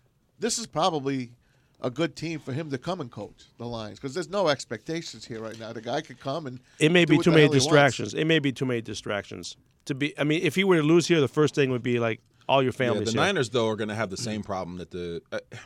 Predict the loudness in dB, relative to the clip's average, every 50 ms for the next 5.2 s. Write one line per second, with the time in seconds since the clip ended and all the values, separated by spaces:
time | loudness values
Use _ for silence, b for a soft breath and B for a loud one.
0 | -20 _ -10 -8 -6 -4 -4 -4 -4 -4 -6 -6 -6 -6 -6 -8 -8 -10 -10 -10
1 | -8 -8 -8 -8 -8 -8 -8 -6 -6 -6 -8 -8 -10 -12 -12 -14 -16 _ -10 -8
2 | -8 -8 -8 -10 -14 -16 -12 -12 -12 -12 -10 -12 -14 -12 -12 -14 -14 -14 -14 -14
3 | -12 -10 -10 -8 -8 -8 -8 -8 -10 -10 -8 -10 -10 -10 -12 -14 -14 -14 -14 -14
4 | -14 -14 -12 -14 -14 -12 -14 -14 -14 -12 -12 -12 -12 -14 -14 -16 -14 -14 -14 -14
5 | -12 -14 -14